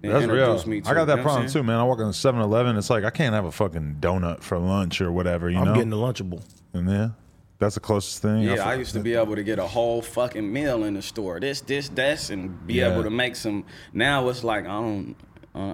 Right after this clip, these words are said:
Speaker 2: don't see none of this shit I could eat. You know what I'm saying?
Speaker 1: That's what's crazy is that so many people will go their whole life not knowing that it's not normal to drink fucking fifty ounces of soda in a day or to be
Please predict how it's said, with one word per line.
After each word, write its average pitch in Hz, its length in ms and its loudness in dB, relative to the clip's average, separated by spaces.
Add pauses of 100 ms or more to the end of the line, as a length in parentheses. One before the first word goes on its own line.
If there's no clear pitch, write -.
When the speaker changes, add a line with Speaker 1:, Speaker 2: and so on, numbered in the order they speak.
Speaker 2:
don't 107 160 -4
see 101 160 -8
none 117 200 -2
of 110 80 -2
this 98 120 -4
shit 92 180 -6
I 90 80 -6
could - 140 -12
eat. 82 260 -10
You - 20 -8
know 95 40 -6
what 117 60 -4
I'm 117 80 -6
saying? 117 320 -6
Speaker 1:
That's 123 160 0
what's 127 100 0
crazy 101 340 0
is 87 180 -2
that 90 100 0
so - 180 2
many 104 160 2
people 104 240 2
will 95 80 4
go 107 220 4
their 98 100 2
whole 104 220 4
life 95 260 2
not 95 300 0
knowing 90 380 0
that 87 120 0
it's 85 160 -4
not 95 200 0
normal 87 360 0
to 80 100 -2
drink 85 380 2
fucking 78 440 -2
fifty 90 420 -4
ounces 90 340 -4
of 71 100 -8
soda 98 520 2
in 92 120 0
a 85 60 -2
day 95 440 0
or 90 120 0
to 85 160 -2
be 92 240 0